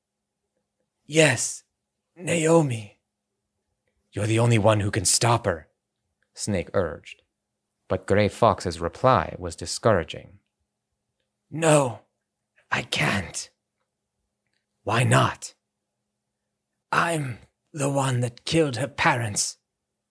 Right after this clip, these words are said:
Gray Fox's stark words stunned Snake. "I was just a child myself, and I couldn't stand to kill her too. I took her with me because it was the only way I could think to assuage the guilt.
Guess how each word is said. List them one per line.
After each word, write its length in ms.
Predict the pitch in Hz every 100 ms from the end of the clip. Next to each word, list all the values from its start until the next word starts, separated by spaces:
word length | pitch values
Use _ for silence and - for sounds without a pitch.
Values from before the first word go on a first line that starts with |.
| _ _ _ _ _ _
Gray 180 | 101 98
Fox's 460 | - 113 - 85
stark 500 | - - 120 90 -
words 420 | 95 117 87 73 -
stunned 560 | - - 123 98 80
Snake. 600 | - - 110 82 - - _ _ _ _ _ _ _ _ _ _ _ -
"I 100 | 127
was 200 | 123 -
just 240 | 151 -
a 60 | 120
child 480 | - 123 120 120 104
myself, 680 | 107 - 120 117 - - _ _ _ _
and 120 | 107 131
I 80 |
couldn't 320 | 123 175 151 127
stand 500 | - - 139 131 123
to 80 | 123
kill 280 | - 147
her 160 | 127 135
too. 480 | - 147 139 127 120 _ _ _ _ _ _ _
I 120 | - 120
took 300 | - 139 135
her 120 | 139
with 320 | 127 117 -
me 140 | 113
because 340 | 110 120 127 123
it 100 | -
was 120 | 117
the 140 | 143
only 280 | 139 175 156
way 220 | 147 147
I 100 | 143
could 240 | 139 135 -
think 240 | 143 135
to 140 | 139 147
assuage 520 | - - 151 147 123
the 80 | 120
guilt. 480 | - 170 131 -